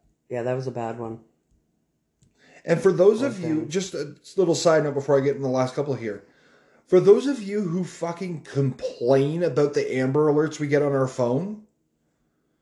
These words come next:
Speaker 1: Can I say it?
Speaker 2: fuck you.
Speaker 1: Yeah, go fuck yourself. Yeah.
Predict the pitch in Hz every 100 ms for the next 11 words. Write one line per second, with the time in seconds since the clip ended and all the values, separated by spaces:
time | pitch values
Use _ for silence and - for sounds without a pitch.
0 | _ _ _ _ _ - 131 143 202 220
1 | 226 226 - 185 175 - - 196 156 -
2 | 208 208 220 - 185 - 123 87 - _
3 | _ _ _ _ _ _ _ _ _ _
4 | _ _ _ _ - 160